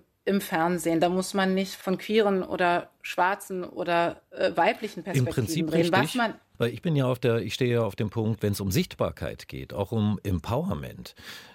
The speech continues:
Speaker 2: ähm, dann geht es darum, ganz genau zu differenzieren. Deswegen bin ich auf Afrodeutsch gekommen, ne, und nicht auf Allgemeindeutsch. Natürlich kann man jetzt sagen,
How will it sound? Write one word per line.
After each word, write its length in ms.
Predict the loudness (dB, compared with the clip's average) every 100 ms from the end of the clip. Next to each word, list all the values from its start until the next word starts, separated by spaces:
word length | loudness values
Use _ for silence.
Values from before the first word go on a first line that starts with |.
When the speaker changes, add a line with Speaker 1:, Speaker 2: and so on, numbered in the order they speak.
| -10
Speaker 2:
ähm, 440 | -6 -6 -8 -12 -14
dann 800 | -14 -14 -10 -6 -2 -2 -2 -4
geht 240 | -4 -2 -2
es 200 | -2 -2
darum, 460 | -4 -2 -2 -2
ganz 240 | 0 -2 -2
genau 240 | -2 -2
zu 120 | -2
differenzieren. 720 | -2 -2 -2 -2 -2 -2 -2 -4
Deswegen 380 | -4 -2 0 0
bin 100 | -2
ich 140 | -4
auf 220 | -6 -6 -4
Afrodeutsch 640 | -4 -2 -2 0 0 -2
gekommen, 440 | -8 -8 -8 -8 -6
ne, 160 | -4
und 200 | -2 -4 -4
nicht 160 | -2
auf 120 | -2 -2
Allgemeindeutsch. 880 | 0 0 2 2 0 -2 -8 -6 -4
Natürlich 260 | 0 0
kann 140 | 0 -2
man 100 | -2
jetzt 180 | -2 -2
sagen, 340 | -2 0 -2